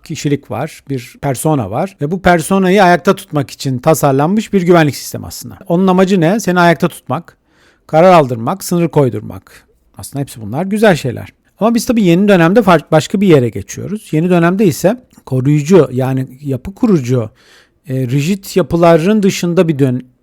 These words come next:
dönemi konuşuyoruz aslında. Belirsizliğin dibine kadar yaşadığımız bir dönemi konuşuyoruz ve bilmeme halini konuşuyoruz. Bilmediğimiz bir dönemi konuşuyoruz.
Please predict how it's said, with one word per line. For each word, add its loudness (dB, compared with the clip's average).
dönemi -2
konuşuyoruz -12
aslında. -16
Belirsizliğin 0
dibine 2
kadar 4
yaşadığımız -8
bir -16
dönemi -12
konuşuyoruz -10
ve 0
bilmeme 2
halini -4
konuşuyoruz. -18
Bilmediğimiz 4
bir -8
dönemi -8
konuşuyoruz. -20